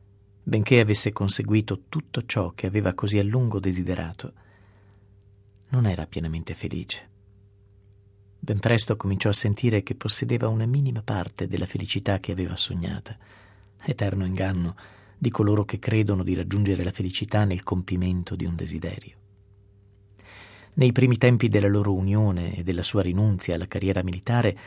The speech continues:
aveva sentito tutta la gioia della libertà, libertà nella vita, libertà nell'amore, ma questa gioia non era durata a lungo. Nella sua anima c'era un vuoto,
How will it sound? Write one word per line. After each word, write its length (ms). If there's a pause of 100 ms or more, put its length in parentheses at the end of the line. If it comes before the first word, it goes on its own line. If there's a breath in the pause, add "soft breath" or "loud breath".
(600 loud breath)
aveva 280
sentito 540
tutta 340
la 100
gioia 300
della 220
libertà, 500 (400 loud breath)
libertà 480
nella 240
vita, 300
libertà 400
nell'amore, 580 (800 soft breath)
ma 80
questa 300
gioia 340
non 220
era 100
durata 420
a 60
lungo. 440 (1160)
Nella 240
sua 200
anima 260
c'era 260
un 140
vuoto, 560